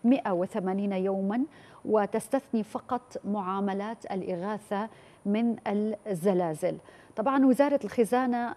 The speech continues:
أصدرت هذا القرار، والذي يسمح بعودة المعاملات المالية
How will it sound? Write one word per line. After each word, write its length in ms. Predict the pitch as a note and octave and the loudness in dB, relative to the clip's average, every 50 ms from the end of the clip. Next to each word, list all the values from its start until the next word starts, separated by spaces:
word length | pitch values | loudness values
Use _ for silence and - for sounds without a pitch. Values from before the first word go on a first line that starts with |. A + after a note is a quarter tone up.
| - - | -6 -8
أصدرت 440 | - - - G#3+ G#3+ G#3 G3 - G3+ | -8 -4 0 0 0 0 0 -4 -4
هذا 200 | A3 G3+ A3 G3 | -4 -2 0 -2
القرار، 560 | F#3+ F3+ - G#3 F#3+ F#3+ G3+ G#3+ A#3+ C4 B3+ | -2 -2 -2 -2 -2 0 0 0 0 2 2
والذي 340 | G#3 G3+ G3 F#3+ E3 F#3+ G3+ | 2 2 2 2 2 0 -2
يسمح 420 | A3+ A3 - G3+ G#3 G3 - - | -2 -2 -6 -8 -8 -8 -6 -4
بعودة 380 | G3 F3 F3+ A3 A3 F#3+ G3 - - - | -4 -4 -2 -2 0 0 -2 -2 -2 -4
المعاملات 680 | G3+ G3 F#3+ F3+ F3 F#3 F#3 F#3+ F#3+ G3+ G#3+ - A3 | -4 -2 -2 -2 -2 -2 -2 -2 -2 -4 -6 -6 -6
المالية 580 | F#3+ F#3 F#3 F#3 F3+ G3+ G3+ E3+ G#3 G#3+ A#3+ | -4 -4 -2 -2 -2 -2 -2 -2 -4 -4 -6